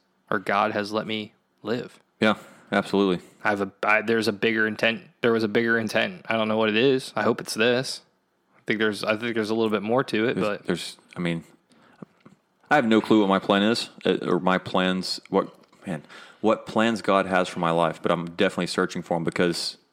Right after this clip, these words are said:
Speaker 2: I mean, I, we, we owe everything to him, and we'll definitely
Speaker 1: Yeah.
Speaker 2: get into that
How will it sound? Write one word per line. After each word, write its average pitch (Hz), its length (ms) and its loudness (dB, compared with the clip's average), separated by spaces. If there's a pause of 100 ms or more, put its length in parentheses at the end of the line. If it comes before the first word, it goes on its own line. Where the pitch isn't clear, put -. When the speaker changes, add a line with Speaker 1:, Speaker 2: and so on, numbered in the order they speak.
(180)
Speaker 2:
I 92 60 -4
mean, 85 180 -2
I, - 60 -4 (180)
we, 92 240 -4
we 95 160 2
owe 95 140 2
everything 90 440 -2
to 95 120 -2
him, 82 240 -4
and 82 100 -2
we'll 85 120 -2
definitely 92 220 2
Speaker 1:
Yeah. 160 80 4
Speaker 2:
get 92 100 0
into 85 160 0
that 90 400 2